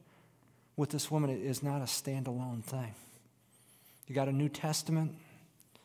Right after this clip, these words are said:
first gospel, it's written by Matthew. You know, Matthew was on the margin before he met Jesus. He was a tax collector. Israel was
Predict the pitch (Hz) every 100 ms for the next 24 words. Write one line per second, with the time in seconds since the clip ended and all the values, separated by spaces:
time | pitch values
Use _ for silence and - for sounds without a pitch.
0 | - - 151 127 147 143 147 160 151 139
1 | - - _ _ _ - 156 131 139 131
2 | 127 139 151 160 156 151 - - - -
3 | 147 135 117 127 151 160 147 151 156 151
4 | 143 156 156 156 151 147 151 156 147 151
5 | 151 151 151 - - - _ - - _
6 | _ _ - - 143 - 131 120 - 127
7 | 131 135 139 - - - _ _ _ _
8 | _ _ _ _ - - _ - 156 147
9 | 135 120